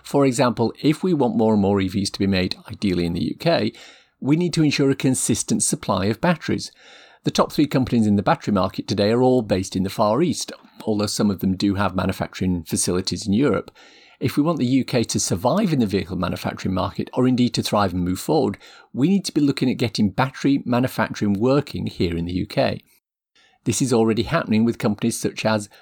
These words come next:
British Volt, which is looking at five locations for a larger plant with an annual capacity of ten gigawatt hours of batteries aimed at mass market cars, with the possibility of adding another twenty gigawatt hours after that.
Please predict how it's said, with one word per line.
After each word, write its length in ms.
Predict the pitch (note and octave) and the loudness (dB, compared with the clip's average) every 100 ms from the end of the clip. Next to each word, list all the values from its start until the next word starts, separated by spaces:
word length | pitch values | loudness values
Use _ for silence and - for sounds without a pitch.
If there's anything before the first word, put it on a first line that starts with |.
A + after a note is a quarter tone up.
| _ - | _ -6
British 340 | F2+ - - | -4 -2 -4
Volt, 440 | - D#3+ G2+ - - - - - | 0 0 0 -6 -20 -20 -18 -4
which 220 | A#2 C3 | -2 0
is 100 | A#2 | 0
looking 240 | A#2+ A2 | -2 -2
at 80 | - | -6
five 320 | - G#2+ B2 | -2 0 0
locations 540 | A2 G2 G2+ F2 B2+ A2+ | 0 0 0 -2 -2 -2
for 100 | G2+ | 0
a 60 | |
larger 340 | G2+ B2 B2 G#2 | 2 2 0 -4
plant 340 | - F#2+ - | -6 -6 -4
with 140 | A#2 G#2 | -2 2
an 100 | G#2 | 2
annual 380 | A#2+ B2+ B2+ | 4 4 2
capacity 600 | A#2+ A#2 - A2 - G#2 G#2+ | 0 -4 -2 -4 -2 0 0
of 100 | - | 0
ten 260 | A2 G2+ | 0 0
gigawatt 420 | F#2+ C3+ G2 F#2+ - | 0 -2 0 -2 0
hours 260 | F#2+ F#2+ | -2 -2
of 80 | G2 | -4
batteries 400 | F#2+ F#2+ - F#2+ | -4 -4 -4 -2
aimed 220 | G2+ G2+ | 0 0
at 80 | A2 | 0
mass 260 | F#2 F#2 - | -2 -4 -4
market 360 | F#2 F#2+ - | -4 -4 -8
cars, 360 | - C3+ G2 - - - - - | -2 0 0 -2 -12 -20 -18 -4
with 220 | E3+ E3+ | -2 -2
the 80 | E3+ | -2
possibility 640 | - E3 D3+ A#2+ G#2 - | -2 -2 -2 -2 0 -2
of 80 | A#2 | 0
adding 320 | A2+ A2 A#2 | 0 2 0
another 460 | - A2+ A2+ B2 C3+ | 2 2 4 2 0
twenty 340 | - A#2 A2+ | -2 -2 -2
gigawatt 360 | G2+ G2 G2+ G#2 | -2 -2 -2 -2
hours 280 | G#2 G2+ - | -2 -2 -4
after 240 | G#2 - | -8 -6
that. 320 | A2 G#2 - | -2 -2 -4